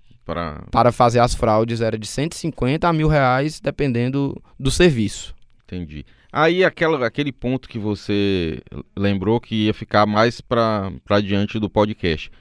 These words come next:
Speaker 1: Como surgiu a investigação e, e como foi a,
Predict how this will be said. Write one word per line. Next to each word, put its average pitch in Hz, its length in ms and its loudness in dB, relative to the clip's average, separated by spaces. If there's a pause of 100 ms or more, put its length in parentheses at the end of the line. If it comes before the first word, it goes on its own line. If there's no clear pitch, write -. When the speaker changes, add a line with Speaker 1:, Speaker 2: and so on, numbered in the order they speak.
(260)
Speaker 1:
Como 208 360 2
surgiu 131 640 0
a 131 60 -2
investigação 110 920 -2 (320)
e, 95 800 -6 (220)
e 85 200 -16
como 127 240 -4
foi 110 460 -2
a, 90 420 0